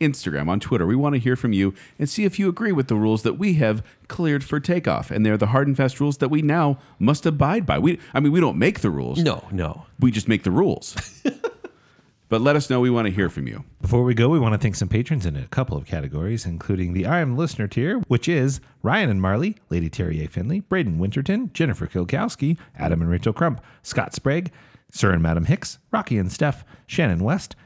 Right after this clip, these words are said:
Speaker 3: Andrew and the Cold and Dark, Casey Cummings, Juice the Cooler King Swallow, Dave Kelly, Angela Plotz, and Briggs is Hot. And then we have the Bacon Council, which is Nicole D. Kale, the one, the only Chris Anderson, Stephen, everyone's favorite Ross, Her Royal Highness Jessica Terry,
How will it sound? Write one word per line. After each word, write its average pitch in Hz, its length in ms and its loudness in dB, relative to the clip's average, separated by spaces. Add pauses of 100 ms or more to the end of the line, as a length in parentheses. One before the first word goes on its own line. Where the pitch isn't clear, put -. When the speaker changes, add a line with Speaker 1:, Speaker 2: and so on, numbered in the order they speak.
(160)
Speaker 3:
Andrew 110 300 4
and 98 100 4
the 92 40 0
Cold 95 260 2
and 143 240 0
Dark, 92 280 -2 (200)
Casey 175 320 0
Cummings, 139 380 0 (100)
Juice 220 240 0
the 98 80 -4
Cooler 90 280 0
King 82 220 -6
Swallow, 123 440 -2 (160)
Dave 135 240 -2
Kelly, 139 360 -2
Angela 156 360 0
Plotz, - 360 -6
and 78 220 -4
Briggs 110 240 0
is 143 120 0
Hot. 101 260 0 (440)
And 92 140 -2
then 107 140 2
we 104 100 2
have 92 280 0
the 127 140 2
Bacon 101 360 2
Council, 80 460 -2 (220)
which 95 200 2
is 90 140 2
Nicole 98 300 2
D. 107 180 0
Kale, 143 360 0 (180)
the 139 100 2
one, 202 200 2
the 180 140 2
only 175 200 0
Chris 135 240 0
Anderson, 160 520 -2 (320)
Stephen, 82 440 -2
everyone's 87 320 -2
favorite 104 240 0
Ross, 160 360 0 (320)
Her 131 120 2
Royal 151 260 2
Highness 160 300 0
Jessica 143 280 -2
Terry, 156 380 0